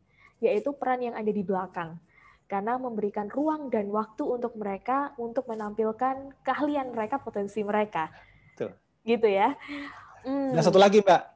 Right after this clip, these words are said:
Speaker 1: Oh, ada lagi. Di mana? Di atas, di bawah?
Speaker 2: <laughs>
Speaker 1: Oke, bukan.
Speaker 2: Yang di belakang itu,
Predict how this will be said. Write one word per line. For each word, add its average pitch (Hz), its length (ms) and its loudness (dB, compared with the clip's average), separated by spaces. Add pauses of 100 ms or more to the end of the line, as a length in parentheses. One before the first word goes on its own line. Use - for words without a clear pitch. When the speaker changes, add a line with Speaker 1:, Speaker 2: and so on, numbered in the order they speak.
(120)
Speaker 1:
Oh, 285 160 2
ada 254 240 0
lagi. 254 240 4
Di 220 80 -2
mana? 226 320 0
Di 202 80 2
atas, 262 240 0
di 285 40 0
bawah? 226 240 2 (440)
Speaker 2:
<laughs> 453 880 8
Speaker 1:
Oke, 349 200 6 (640)
bukan. 226 280 4 (640)
Speaker 2:
Yang 160 180 6
di 151 80 4
belakang 147 300 4
itu, 175 180 4